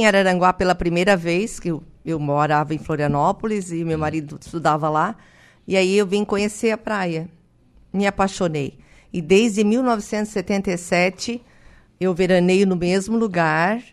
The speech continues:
Speaker 1: um pouquinho agora porque meu sogro tinha uma casa, ele foi um dos primeiros moradores lá de baixo. O seu Elane Garcia, né, que é o meu
Speaker 2: Uhum.
Speaker 1: sogro, junto com o seu Tuca Campos,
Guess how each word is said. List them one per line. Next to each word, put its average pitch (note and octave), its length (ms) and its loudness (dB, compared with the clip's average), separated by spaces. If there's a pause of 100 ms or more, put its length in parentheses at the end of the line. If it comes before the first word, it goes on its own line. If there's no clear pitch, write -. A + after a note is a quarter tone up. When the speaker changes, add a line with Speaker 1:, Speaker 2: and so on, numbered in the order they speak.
(280)
Speaker 1:
um E3 120 0
pouquinho F3 440 -2
agora D#3+ 380 2
porque D#3+ 600 -4
meu D#3 220 0
sogro D#3 400 -4
tinha E3 180 -6
uma D3+ 200 -2
casa, D#3+ 440 0
ele E3 120 -4
foi G#3 180 2
um A3+ 80 2
dos A3 160 -4
primeiros G#3 480 2
moradores D#3 540 0
lá D3+ 100 0
de C#3+ 120 -4
baixo. C3+ 400 0 (600)
O - 60 -20
seu D3+ 160 0
Elane D3+ 240 0
Garcia, F3 480 -2
né, D#3+ 140 -2
que D3+ 100 -8
é D3 40 -2
o D3 40 -2
meu D3 100 -2
Speaker 2:
Uhum. D3 40 -6
Speaker 1:
sogro, F3 440 -2
junto D#3+ 360 -4
com - 80 -10
o - 20 -10
seu D#3+ 200 -4
Tuca E3 340 -10
Campos, G#3+ 680 -6